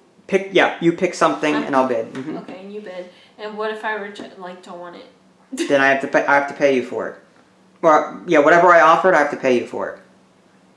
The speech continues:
Speaker 2: Okay. Oh, okay, okay. Um, oof.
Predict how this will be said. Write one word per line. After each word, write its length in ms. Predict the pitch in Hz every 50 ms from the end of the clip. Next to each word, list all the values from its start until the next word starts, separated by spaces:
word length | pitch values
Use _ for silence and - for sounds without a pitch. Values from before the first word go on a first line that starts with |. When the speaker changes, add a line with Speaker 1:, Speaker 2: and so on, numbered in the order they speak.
| _ _ _ _ _
Speaker 2:
Okay. 340 | 214 214 208 208 175 180 226 - _ _ _ _ _ _ _ _ _ _ _ _ _ _ _ _ _ _ _ _ _ _ _ _ _ _ _ _ _ _ _ _ -
Oh, 340 | 247 254 247 240 226 226 - -
okay, 220 | 175 170 175 196 208 - _ - - 190
okay. 200 | - - - - - _ _ _ _ _ _ _ _ _ _ _ _ _ _ _ _ _ _ _ _ _ _ _ _ _ _ _ _ _ _ _ _ _ _ _ _ _ _ _ _ _ _ _ _
Um, 800 | 247 220 226 226 233 233 233 240 240 240 240 240 240 233 233 - _ _ _ _ _ _ _ _ _ _ _ _ _ _ _ _ _ _ _ _ _ _ _ _ _ 202
oof. 140 | 185 175